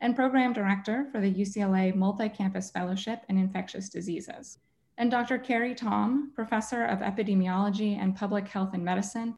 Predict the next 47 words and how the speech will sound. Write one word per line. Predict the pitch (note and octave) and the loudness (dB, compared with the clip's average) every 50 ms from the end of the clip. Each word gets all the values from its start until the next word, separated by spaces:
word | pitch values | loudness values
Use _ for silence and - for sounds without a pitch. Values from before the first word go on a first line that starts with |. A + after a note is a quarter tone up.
| - - | -2 0
and | A3 | 0
Associate | A3 A3 - A#3 A3 A3 - C4 A#3+ F#3+ F#3+ | 2 2 2 0 0 0 0 -2 -2 -2 -2
Dean | - G3 F#3+ F#3+ F#3 F#3 F#3 | 0 2 4 4 6 4 2
for | F#3 - G3 | 0 -2 -4
Student | F#3+ - - G3+ F#3 F#3 F#3 F#3+ | -4 -2 -4 -2 0 0 -2 -2
Affairs | - E3+ E3+ - - - - - - | -4 -4 -4 -4 -4 -4 -6 -6 -6
at | G3 F#3+ - | -6 -6 -4
the | G3 | -2
University | F#3 F3+ F#3 G3 F#3+ F3+ F3+ F#3+ - - F3 E3+ | 0 2 2 2 2 2 -2 -4 -4 -6 -6 -6
of | E3+ - | -4 -4
Maryland | E3+ D#3+ D#3+ D#3+ D#3+ D#3 - - F#3+ | -4 -4 -2 -4 -4 -4 -6 -8 -8
School | - - - - | -8 -6 -6 -6
of | - - - | -6 -6 -6
Medicine. | - - - - - - - - _ _ _ _ _ - | -8 -8 -10 -12 -12 -12 -12 -12 _ _ _ _ _ 4
Thank | C4+ C4+ C4+ C4+ | 6 8 8 8
you | D4+ C#4 | 6 2
for | - A#3+ | 2 0
joining | G3 F#3+ G#3 F#3 F#3 F#3 F#3 F3+ | 0 2 2 4 4 4 2 2
us | F3+ F#3 F#3+ | 0 -2 -4
today. | - - G3 F#3 F#3+ E3+ F#3 A3+ C#4 C#4+ - - - - | -4 -2 0 0 2 2 2 0 -2 -4 -4 -10 -8 -8
Before | A3+ A3+ - B3 C4 C4+ | -8 -4 0 2 4 4
we | C4+ C4 | 4 4
start | A#3+ - - G#3 G3+ G3+ G#3+ - | 2 2 0 0 2 2 2 2
our | - G3+ | 2 0
discussion, | F#3+ F#3+ F#3 - - F#3 F3+ - - A#3+ C4 C4+ C4+ C4+ C4+ - _ - | 0 0 -4 -4 -2 -4 -4 -2 -2 0 2 2 0 0 -2 -12 _ 0
I | A3 A3 | 2 4
would | A3+ A#3 | 4 4
like | A#3 A#3+ B3+ B3 | 2 0 -2 -2
to | - C4+ | -4 -4
turn | - C4+ B3 A3+ | -2 0 0 0
it | G#3+ F#3+ | 2 2
over | F#3+ F#3+ F#3+ G3 G3 G3 | 2 2 2 2 0 0
to | G3 G3 - F#3+ | 0 -2 -4 -4
Doctor | - G3 G3 G3 - G3+ - | -2 -2 -2 -2 -4 -4 -4
Ishrat | G#3+ G#3+ - B3+ A#3+ B3 B3+ - - - | -4 -4 -2 -2 -2 -2 -4 -6 -4 0
Kamal | A3+ G#3+ G3+ G3 G3 G3+ G3 - | 2 2 4 4 2 0 0 2
Ahmed | G3+ F#3+ F#3 F#3 F#3 G3 B3 C4+ C4+ - - - | 4 4 4 4 2 -2 -4 -4 -8 -8 -16 -10
to | - A3+ | -2 2
get | C4 B3+ | 4 4
us | C#4 C#4 - | 4 2 0
started | - - G#3+ G3+ G3 G3+ F#3+ | -2 -2 0 0 0 0 2
with | F#3+ F#3+ F#3+ G3 | 2 0 0 -2
a | |
brief | F3+ - G3 G#3 G#3 G#3 G3+ | -2 -2 0 0 0 0 2
news | G#3 G3+ G3 G3 G3+ G#3+ G#3+ G3 | 2 4 4 4 4 2 0 0
and | G#3 G3+ G3+ F#3+ | 0 0 0 2
guidance | F#3+ F#3 F#3 F#3 F#3+ F#3 F#3 | 2 0 0 2 0 0 -2